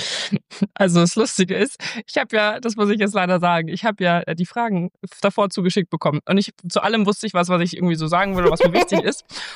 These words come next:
Speaker 1: Und bei dem, bei der Frage war ich so, Entschuldigung, Kacke. <laughs> Ich bin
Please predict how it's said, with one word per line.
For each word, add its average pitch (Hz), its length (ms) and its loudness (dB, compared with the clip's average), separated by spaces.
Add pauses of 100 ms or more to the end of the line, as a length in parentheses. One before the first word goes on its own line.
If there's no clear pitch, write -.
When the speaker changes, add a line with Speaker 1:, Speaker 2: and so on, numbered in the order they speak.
(140)
Speaker 1:
Und 214 120 4
bei 214 120 4
dem, 302 420 -2 (340)
bei 202 160 0
der 240 140 2
Frage 226 340 0
war 208 100 0
ich 226 100 -4
so, 196 240 -4 (440)
Entschuldigung, 226 540 0
Kacke. 226 400 0
<laughs> - 20 4 (1000)
Ich 370 220 4
bin 381 100 2